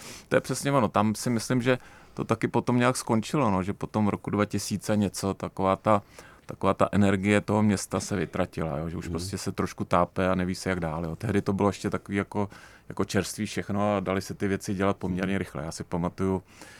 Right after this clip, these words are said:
Speaker 1: kdy ty, kdy ty povolovací procesy šly daleko rychlejší než
Speaker 2: Mhm.
Speaker 1: dnes, jo. Takže každým rokem se ty povolovací procesy prostě a plánovací zpomalujou, což
Speaker 2: Mhm.
Speaker 1: je úplně neuvěřitelné.
Speaker 2: Eh, vaše,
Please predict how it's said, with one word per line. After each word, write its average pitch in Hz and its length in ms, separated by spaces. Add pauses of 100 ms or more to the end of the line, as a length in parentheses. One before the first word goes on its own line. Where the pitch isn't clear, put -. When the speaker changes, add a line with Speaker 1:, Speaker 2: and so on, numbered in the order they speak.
(160)
Speaker 1:
kdy 87 120
ty, 92 160
kdy - 380
ty 95 100
povolovací 90 560
procesy 85 480
šly 92 200
daleko 90 320
rychlejší 87 340
než 95 100
Speaker 2:
Mhm. 90 60
Speaker 1:
dnes, 87 320
jo. - 140
Takže 80 240
každým 87 380
rokem 90 360 (360)
se - 140
ty 98 80
povolovací 92 840 (600)
procesy 90 540
prostě - 520
a 87 60
plánovací 90 640
zpomalujou, 82 760
což 90 180
Speaker 2:
Mhm. 85 80
Speaker 1:
je 85 60
úplně 87 240
neuvěřitelné. 78 560
Speaker 2:
Eh, - 400 (340)
vaše, 95 500